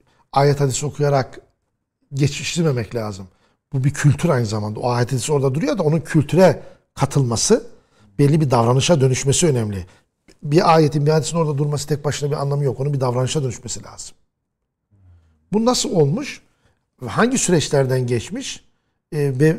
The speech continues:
İslam coğrafyasının çeşitli bölgelerine nasıl o-, oluşmuş buna bakmak lazım. Bu masadan bahsederken, evet bu masadaki herkes başka bir bilgiyi temsil ediyor ama aynı zamanda birbirlerini çok iyi dinliyorlar.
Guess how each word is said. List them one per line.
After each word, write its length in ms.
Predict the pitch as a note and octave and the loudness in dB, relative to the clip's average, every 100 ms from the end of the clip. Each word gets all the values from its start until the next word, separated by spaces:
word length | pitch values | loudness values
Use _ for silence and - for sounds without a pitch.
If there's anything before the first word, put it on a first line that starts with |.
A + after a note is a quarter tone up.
| - | -4
İslam 340 | - - F3+ E3+ | -8 0 0 2
coğrafyasının 840 | E3+ E3+ - F3 - E3+ E3+ C#3+ | 2 2 0 -4 -2 -2 -2 -4
çeşitli 420 | - C#3+ - F3+ | -8 -8 -6 -2
bölgelerine 440 | D#3+ D#3 D#3+ E3 | 0 0 0 -2
nasıl 240 | D#3+ - - | -2 -4 -8
o-, 180 | A3 - - | -12 -14 -8
oluşmuş 400 | D#3+ D3+ A#3 F#3 | -6 -6 -10 -8
buna 160 | G3 | -4
bakmak 360 | E3+ - F3 C#3+ | -4 -2 -6 -2
lazım. 260 | B2+ A2 G#2 - - - _ - | -4 -4 -10 -18 -20 -20 _ -4
Bu 280 | C#3+ F#3 F3 | 4 6 6
masadan 580 | E3 C#3 - D#3+ F#3 E3+ | 2 2 4 4 4 4
bahsederken, 600 | D#3 G#3 C#4+ A#3+ D#3 C#3 | 2 2 -2 2 0 0
evet 280 | F#3 E3+ - | 2 2 0
bu 80 | D#3 | 0
masadaki 760 | D#3+ - E3 - - D#3+ D3+ | 0 2 0 0 -4 -4 -2
herkes 440 | D#3 E3+ E3+ C#3+ | 0 0 -2 -2
başka 320 | C#3 C#3 - E3 | 0 0 0 -2
bir 80 | |
bilgiyi 280 | D#3+ D3+ E3 | 0 0 0
temsil 300 | D#3+ D#3+ - | 0 -2 -4
ediyor 140 | F#3 C4 | -4 0
ama 160 | E3+ C#3 | 0 0
aynı 180 | G3 A#3+ | 0 0
zamanda 320 | A3 A3 G#3 | -2 -2 0
birbirlerini 340 | G3 F#3+ G3 F3+ | 0 0 -2 -2
çok 240 | F#3 F#3+ | -4 -4
iyi 180 | F3 C#3 | -4 -2
dinliyorlar. 500 | C#3 C3 C3 C#3+ | -2 -2 -4 -2